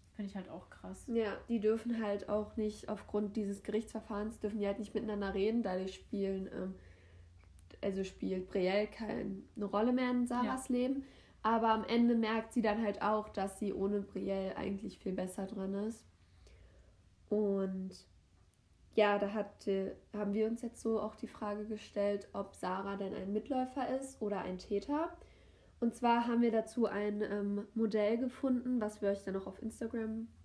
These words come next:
Speaker 2: ähm, zeigen oder hochladen würden. Ähm, und zwar gibt es die Täter, die Mitläufer, die Zuschauer und die Wegschauer. Und der Täter ist eigentlich ganz klar, er mobbt halt das Opfer. Ähm, bei den Mitläufern ist es,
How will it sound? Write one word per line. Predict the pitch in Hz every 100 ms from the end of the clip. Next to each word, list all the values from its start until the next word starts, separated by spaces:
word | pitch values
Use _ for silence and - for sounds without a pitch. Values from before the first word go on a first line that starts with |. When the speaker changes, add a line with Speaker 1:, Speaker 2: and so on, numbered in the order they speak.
| - -
Speaker 2:
ähm, | 220 214
zeigen | - 226 214 214
oder | - 214 202
hochladen | - 233 220 220
würden. | 240 247 240 - - - - - - - -
Ähm, | 220 220 220
und | 208 226
zwar | - 226 226
gibt | 220 -
es | 220 208
die | - 202
Täter, | 277 269 277 277 269 254 -
die |
Mitläufer, | 214 226 240 226 226 - 220 208 208
die | 208
Zuschauer | 190 - 214 233 196 190 -
und | 196 185
die | 190
Wegschauer. | 180 180 - 240 247 285 330 - - - - -
Und | 226 226 233 - -
der | 226
Täter | - 254 254 226
ist | 220
eigentlich | 202 208 -
ganz | 190 -
klar, | - 202 202
er | 196
mobbt | 196 196 - -
halt | 277 269
das | 262 -
Opfer. | 254 - 294 285 294 - - - - - -
Ähm, | 214 220 214 214 214 -
bei | 226 226
den | 226
Mitläufern | 247 247 233 226 247 214
ist | 220 -
es, | -